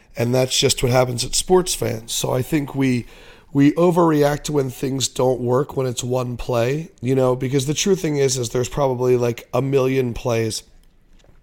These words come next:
in the third and fourth quarter that, that they could have done to not have been in that situation at all, but we always get hyper-focused on the last play,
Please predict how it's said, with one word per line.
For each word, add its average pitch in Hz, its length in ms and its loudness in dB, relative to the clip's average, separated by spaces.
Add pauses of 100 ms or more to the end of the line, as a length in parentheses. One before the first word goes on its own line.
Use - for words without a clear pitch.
(120)
in 131 120 -2
the 131 100 0
third 143 300 2
and 120 140 -6
fourth 127 300 -2
quarter 131 480 0 (520)
that, 123 480 2 (100)
that 123 280 2
they 123 180 2
could 127 220 2
have 117 140 2
done 117 260 2
to 120 140 -4
not 117 200 -2
have 113 120 -4
been 123 100 -2
in 120 60 -2
that 117 160 -2
situation 117 640 -2
at 107 100 -6
all, 117 340 0
but 135 160 -6
we 117 140 -2
always 117 520 0 (220)
get 120 220 -2
hyper-focused 120 800 -4
on 123 100 -8
the 104 60 -6
last 110 440 -4
play, 156 340 -4